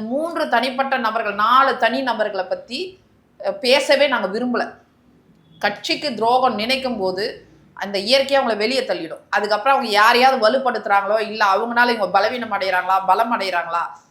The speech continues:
அதை பத்தி நாங்க கவலையே படலம்மா. கட்டமைப்பு இல்லாதவங்க, பின்னாடி ஒரு கூட்டம் இல்லாதவங்க,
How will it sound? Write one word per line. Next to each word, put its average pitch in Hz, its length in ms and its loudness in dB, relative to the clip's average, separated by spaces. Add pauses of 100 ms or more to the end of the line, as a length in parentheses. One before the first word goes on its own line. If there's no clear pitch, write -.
(260)
அதை 175 120 -2
பத்தி 185 200 -12
நாங்க 214 220 -4
கவலையே 185 360 -2
படலம்மா. 165 540 -8
கட்டமைப்பு 202 540 -4
இல்லாதவங்க, 175 520 -2 (200)
பின்னாடி 208 420 -6
ஒரு 175 180 -8 (420)
கூட்டம் 254 320 -4
இல்லாதவங்க, 165 460 -2